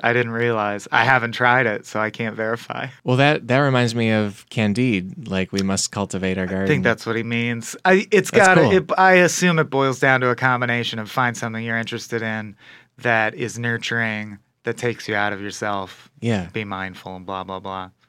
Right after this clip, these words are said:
Speaker 2: Yeah.
Speaker 1: I guess gardening's good for that.
Speaker 2: Let's do the next vignette.
Speaker 1: Mm-hmm.
Speaker 2: This is with Vivian Hallinan, who, uh, was a real person. She was a socialist. She was the wife of, um, the Progressive Party candidate for president in nineteen fifty-two, who was also a socialist.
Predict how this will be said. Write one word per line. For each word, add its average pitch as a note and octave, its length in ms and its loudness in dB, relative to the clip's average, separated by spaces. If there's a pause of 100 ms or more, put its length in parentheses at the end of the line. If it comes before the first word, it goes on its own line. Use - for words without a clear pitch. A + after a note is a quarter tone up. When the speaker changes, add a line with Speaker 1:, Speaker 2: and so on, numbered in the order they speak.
Speaker 2:
Yeah. B2 320 -4 (280)
Speaker 1:
I C3+ 80 2
guess C3+ 200 2
gardening's A2+ 420 2
good G#2 160 -8
for - 120 -12
that. G2 220 -8 (140)
Speaker 2:
Let's - 160 -12
do E3+ 100 2
the E3+ 80 2
next E3 200 0
vignette. E3 400 0 (120)
Speaker 1:
Mm-hmm. C#3 220 -6
Speaker 2:
This C3 160 0
is C#3 180 0
with B2 220 0
Vivian D3 600 2
Hallinan, A2+ 760 2
who, G#2+ 320 0
uh, F#2+ 300 2
was A2 180 0
a C3+ 60 -2
real E3 120 2
person. A#2+ 440 -4 (260)
She - 260 2
was A2+ 520 4
a G2+ 640 2
socialist. E3 720 2
She B2+ 160 0
was A2+ 160 0
the G#2+ 120 -2
wife A#2+ 440 2
of, G2+ 520 -2 (380)
um, G2+ 520 2
the G#2+ 140 0
Progressive A#2 540 2
Party A2 240 2
candidate G#2 400 0
for G#2 100 -6
president G2+ 480 0
in G2 100 0
nineteen G2 320 -2
fifty-two, G2 500 -4
who B2 100 0
was F#2+ 140 -2
also A#2+ 240 2
a B2 40 0
socialist. B2 560 0